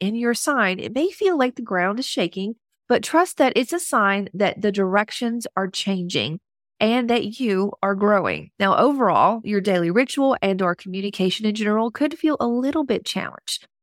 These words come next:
On one hand, your heart is questioning your boundaries. On the other, you are focused and determined to keep fortifying them. However, as Mars moves into Scorpio, your focus may shift more to passionate matters in your life and how those who share those passions and visions with you can support you.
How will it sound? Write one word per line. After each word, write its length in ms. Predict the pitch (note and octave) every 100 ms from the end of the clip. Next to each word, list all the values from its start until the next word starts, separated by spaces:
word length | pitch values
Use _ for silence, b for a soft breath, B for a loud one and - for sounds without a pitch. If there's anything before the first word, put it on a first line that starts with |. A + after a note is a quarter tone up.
| _
On 160 | F#3+ F#3+
one 180 | C4+ E4
hand, 440 | G3+ - - -
your 140 | G3+ F#3
heart 200 | F3+ F#3+
is 80 | -
questioning 460 | - F3+ - G#3
your 100 | A3+
boundaries. 640 | A3+ C4 B3 A3 - - -
On 100 | E3
the 140 | F#3 C4
other, 400 | F4 - - -
you 160 | G3
are 80 | G#3
focused 460 | - F#3 G3+ A3 -
and 140 | G3+
determined 560 | G#3 G#3 D4 C4 F3 F3+ b b
to 100 | -
keep 220 | - A#3+ E3+
fortifying 680 | D4 C#4+ G#3+ - G2 F#2+
them. 300 | D3 F#2 - _ _ _ _
However, 340 | G3 B3 A#3+ A3
as 200 | G3+ G3
Mars 200 | G#3 A3
moves 160 | G#3+
into 200 | G3+ E3+
Scorpio, 680 | F3 - D4 D4 G#3 D#3+ C3+
your 240 | F3+ A3+
focus 420 | A3+ A#3 A3+ A#3 A3
may 120 | G3+
shift 280 | - G#3+ G#3+
more 460 | G3 G3 G3 G3
to 240 | F#3+ - G3+
passionate 600 | - - - E3+ B2+ -
matters 440 | D#3+ G2 D#2+ - F#3 -
in 120 | F3+
your 160 | F3+ E3
life 340 | E3+ E2 F3 B B B
and 140 | G#3 A3
how 80 | A3
those 280 | A#3 C#4+ - -
who 100 | G3+
share 320 | G#3+ - A3+ A#3+
those 200 | B3+ -
passions 440 | B3 B3 C#4 C4
and 120 | A#3+
visions 260 | A#3+ A#3 A#3
with 180 | A#3 A#3+
you 280 | A3+ A3+
can 260 | G#3 A3 G3+
support 560 | - F3+ - F3+ - -
you. 240 | E2